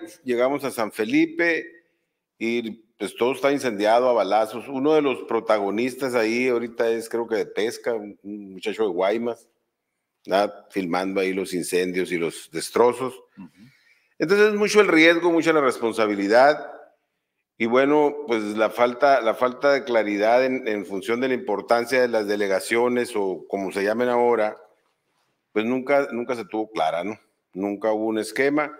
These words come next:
Speaker 1: Hay un solo hombre, una sola familia, un solo poder en Sonora, eh, y ese lo representa Jorge Tadei, ¿no?
Speaker 2: Y no se mueve nada en una dependencia federal sin el
Speaker 1: Nada.
Speaker 2: visto bueno del del doctor
Speaker 1: Y bueno, ahora
Speaker 2: Tadei.
Speaker 1: tenemos a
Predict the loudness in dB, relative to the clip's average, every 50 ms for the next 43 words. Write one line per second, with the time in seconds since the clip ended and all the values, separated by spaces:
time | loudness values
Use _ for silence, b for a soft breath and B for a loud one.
0 | B B B B B B B B B B 0 2 2 2 0 -2 -2 -2 0 2
1 | 2 4 4 2 2 0 0 0 0 0 -2 0 0 -2 0 0 -2 0 2 2
2 | 2 2 4 4 4 4 4 2 0 -2 -6 -6 -6 -6 -2 -2 -2 -2 -2 -2
3 | -2 0 2 2 2 2 2 -2 -2 -4 -4 -2 0 0 2 2 0 -2 -4 -8
4 | -16 -20 _ _ _ _ _ _ _ _ _ _ -2 -2 0 0 -2 -2 -4 -6
5 | -8 -4 -2 -2 0 0 -2 -2 -2 -4 -6 -8 -8 -8 -8 -8 -8 -8 -8 -6
6 | -8 -8 -8 -12 -12 -10 -10 -10 -10 -12 -12 -14 -18 -20 -20 _ _ _ _ _
7 | _ _ _ _ _ _ _ -16 -14 -12 -12 -12 -12 -10 -10 -8 -4 -4 -2 -2
8 | -2 -2 -2 -2 -2 -4 -4 -4 -6 -8 -8 -10 -12 -14 -16 -16 -12 -12 -12 -12
9 | -12 -14 -16 -12 -10 -8 -4 -4 -4 -4 -4 -4 -4 -2 -2 -2 0 0 2 2
10 | 2 2 0 -2 -2 -4 -6 -6 -6 -8 -10 -10 -12 -16 -18 -20 -20 _ _ _
11 | _ _ _ _ _ _ _ _ -8 -8 -6 -6 -8 -8 -10 -6 0 0 4 6
12 | 8 8 8 8 8 8 6 6 6 4 2 2 2 2 2 2 2 2